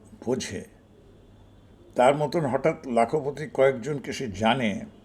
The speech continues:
যারা মোটর হাঁকায় শুধু বাজারে স্ত্রীলোক নিয়ে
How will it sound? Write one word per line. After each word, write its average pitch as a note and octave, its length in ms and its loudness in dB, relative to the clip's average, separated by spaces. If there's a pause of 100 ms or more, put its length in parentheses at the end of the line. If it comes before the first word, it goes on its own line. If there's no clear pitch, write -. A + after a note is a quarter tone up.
(480)
যারা C3 260 4
মোটর C3 480 2
হাঁকায় B2 380 4
শুধু C3+ 260 -4
বাজারে A#2 600 4
স্ত্রীলোক D3 580 -2
নিয়ে A2+ 340 -4